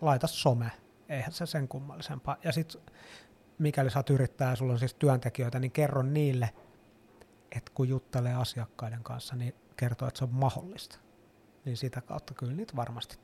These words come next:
tulee. Ja mä tiedän, että pikkujoulukaudella niitä tulee niin paljon, että tota, tai siis, että tarjontaa, tai kysyntää on niin paljon, että tarjontaa ei kyllä vastaa siihen varmastikaan vielä.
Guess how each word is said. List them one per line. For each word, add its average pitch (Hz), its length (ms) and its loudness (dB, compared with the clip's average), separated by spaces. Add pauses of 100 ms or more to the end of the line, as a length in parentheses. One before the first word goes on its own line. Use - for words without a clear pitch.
tulee. - 220 -20 (220)
Ja 139 60 2
mä 139 100 4
tiedän, 135 200 2
että - 120 0
pikkujoulukaudella 123 800 2
niitä 123 160 -4
tulee 123 220 0
niin 131 200 -2
paljon, 120 300 -6
että - 200 -16
tota, - 180 -8 (1160)
tai 131 120 -6
siis, 120 160 -6
että 123 140 -8 (160)
tarjontaa, 139 680 2
tai 147 160 2
kysyntää 175 440 2
on 135 120 4
niin 135 160 2
paljon, 123 240 2
että - 100 -6
tarjontaa 123 480 0
ei 117 80 -6
kyllä 127 200 -8
vastaa 127 340 -10
siihen 147 340 -12
varmastikaan 151 760 -12
vielä. 190 120 -18